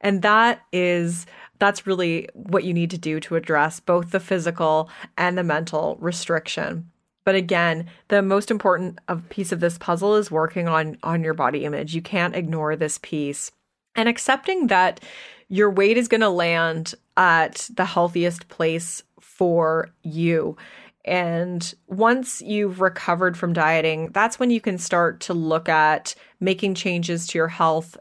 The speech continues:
in terms of food choices and movement that's going to feel good for you. Your weight might go up, it might go down, it might stay the same.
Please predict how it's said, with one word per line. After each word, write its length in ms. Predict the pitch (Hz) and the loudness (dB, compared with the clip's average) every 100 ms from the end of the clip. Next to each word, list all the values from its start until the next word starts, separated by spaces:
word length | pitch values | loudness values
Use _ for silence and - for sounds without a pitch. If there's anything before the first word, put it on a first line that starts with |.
| - | -6
in 120 | 165 | -4
terms 400 | 170 165 160 156 | -2 -2 -2 -4
of 480 | 143 156 147 147 - | 0 2 2 0 -6
food 540 | - - 247 240 220 - | -16 -2 2 2 2 -2
choices 600 | - 202 196 196 190 185 | 0 0 0 0 0 0
and 320 | - 165 160 | -2 -4 -2
movement 600 | 180 202 190 190 185 175 - _ _ _ _ - | 0 0 0 -2 -2 -4 -12 _ _ _ _ -2
that's 180 | 254 - | 0 2
going 260 | 202 196 | 0 2
to 80 | 208 | -2
feel 360 | - 185 175 175 | -2 0 0 0
good 500 | 175 175 170 170 - _ | -2 0 0 -2 -8 _
for 420 | - 175 170 170 | -2 0 2 0
you. 380 | 175 165 156 151 - - _ | -2 -2 -2 -2 -8 -20 _
Your 80 | 190 | 0
weight 260 | 190 196 - | 2 0 0
might 200 | 170 170 | -4 0
go 120 | 175 | 2
up, 260 | 269 311 - | 4 2 -2
it 140 | 185 | -4
might 240 | 170 165 170 | -2 -2 -2
go 140 | 147 | -2
down, 340 | 185 233 247 220 | 2 4 4 2
it 100 | 175 | 0
might 240 | 160 170 | -2 -4
stay 140 | 170 | -4
the 80 | 151 | -4
same. 380 | 165 92 - - | -4 -8 -10 -18